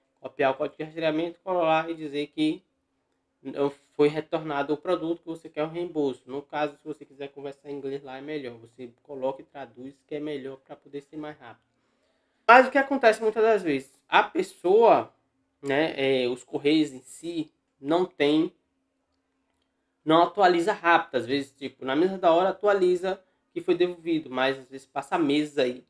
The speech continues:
pra atualizar, pra dizer que foi devolvido. Então, essa questão aí você tem que esperar mesmo pra poder ter o reembolso. Essa é uma questão aí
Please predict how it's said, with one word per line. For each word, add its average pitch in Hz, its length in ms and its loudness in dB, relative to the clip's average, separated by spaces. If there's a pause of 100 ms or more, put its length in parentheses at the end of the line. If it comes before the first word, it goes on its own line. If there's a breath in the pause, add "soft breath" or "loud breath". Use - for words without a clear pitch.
(280)
pra 135 100 0
atualizar, 139 540 0
pra 143 80 -8
dizer 123 200 -10
que - 80 -20
foi 131 140 -6
devolvido. 131 640 -8
Então, 120 360 -14
essa 139 180 -18
questão - 320 -20
aí 120 120 -10
você - 180 -20
tem 131 100 -16
que - 60 -20
esperar - 400 -20
mesmo 160 340 -4
pra 160 160 -10
poder 143 320 -10
ter 160 100 -14
o 156 60 -8
reembolso. 151 560 -10
Essa - 160 -20
é - 20 -20
uma 135 60 -20
questão 139 300 -20
aí 135 120 -14